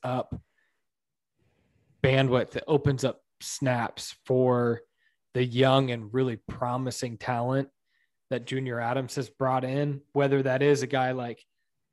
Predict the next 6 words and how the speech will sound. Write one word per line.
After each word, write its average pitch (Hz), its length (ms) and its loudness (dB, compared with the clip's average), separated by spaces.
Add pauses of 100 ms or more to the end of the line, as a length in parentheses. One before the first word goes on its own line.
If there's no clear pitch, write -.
(540)
Giles 131 420 0
Jackson 120 880 0
or 117 280 -6 (120)
Mister 127 340 -4
Polk 131 500 0 (240)
or 127 720 0